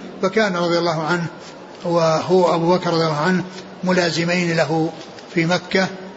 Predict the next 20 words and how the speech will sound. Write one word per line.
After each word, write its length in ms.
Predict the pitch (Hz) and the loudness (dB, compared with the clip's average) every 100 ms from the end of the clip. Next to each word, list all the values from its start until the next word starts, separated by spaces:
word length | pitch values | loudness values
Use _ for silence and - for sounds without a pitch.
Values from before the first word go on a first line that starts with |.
| - - | -18 -6
وملازمين 800 | 170 165 170 170 160 175 180 170 | -2 0 2 2 0 0 0 2
له 440 | 160 139 165 165 151 | 0 0 0 0 -4
في 60 | 170 | -6
المدينة، 600 | 165 147 170 196 202 190 - - - - - | -2 0 2 2 2 -2 -4 -16 -18 -18 -4
ويعني 1120 | 170 170 165 160 156 160 - 180 156 160 160 | 0 4 4 4 2 0 -2 -4 -2 0 -2
بعد 260 | 156 165 160 | 0 0 0
ذلك، 640 | 160 175 165 165 165 160 - - - - | 0 0 0 0 0 -2 -8 -16 -16 -4
آه، 1120 | 175 165 156 156 - 165 151 156 156 151 151 | 0 2 2 0 -2 -2 -2 -2 -2 -2 -2
أبو 240 | 170 165 175 | 0 2 2
بكر 160 | 165 | 0
صار 260 | 156 165 165 | 0 0 0
خليفة 460 | 170 165 165 160 | 0 0 0 0
له، 260 | 196 208 208 - - - - 170 | 2 2 0 -4 -14 -16 -6 0
وعمر 500 | 165 156 190 180 170 | 2 2 2 2 2
رضي 140 | 165 | 2
الله 220 | 170 160 | 2 0
عنه 260 | 160 165 160 | 0 0 0
وزيراً، 520 | 160 156 180 175 165 170 - - - - - - | 0 2 2 2 -2 -6 -12 -16 -18 -18 -18 -2
يعني، 300 | 160 156 156 | 0 0 0
له 360 | 180 185 214 | 2 4 2